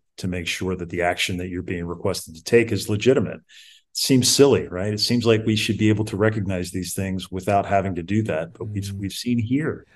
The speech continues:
Speaker 2: I think
Speaker 1: Uh,
Speaker 2: it's
Speaker 1: back to
Speaker 2: practical. I think, like you said, it's, it's the way of the world moving forward, and it's only gonna get worse, and it's gonna get more and more,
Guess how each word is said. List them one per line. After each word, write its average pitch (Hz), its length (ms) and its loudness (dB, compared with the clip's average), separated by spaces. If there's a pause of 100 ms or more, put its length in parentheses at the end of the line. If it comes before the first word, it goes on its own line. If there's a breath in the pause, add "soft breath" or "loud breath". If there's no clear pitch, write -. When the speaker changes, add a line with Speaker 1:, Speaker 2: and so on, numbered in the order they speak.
(120)
Speaker 2:
I 120 100 2
think 160 200 6
Speaker 1:
Uh, 156 40 10
Speaker 2:
it's - 80 2
Speaker 1:
back - 80 4
to - 40 10
Speaker 2:
practical. 156 340 6
I 131 80 8
think, 143 220 4
like 147 200 4
you 139 80 6
said, 151 220 4
it's, 131 160 0
it's 160 180 -2
the 143 100 2
way 147 180 8
of 143 60 8
the 131 60 6
world 131 260 4
moving 120 260 4
forward, 131 420 4
and 110 60 2
it's 110 100 -2
only 131 200 2
gonna 123 200 2
get 120 220 2
worse, 127 340 2
and 139 80 0
it's 117 120 -4
gonna 127 220 2
get 120 180 0
more 131 320 2
and 120 120 0
more, 120 380 2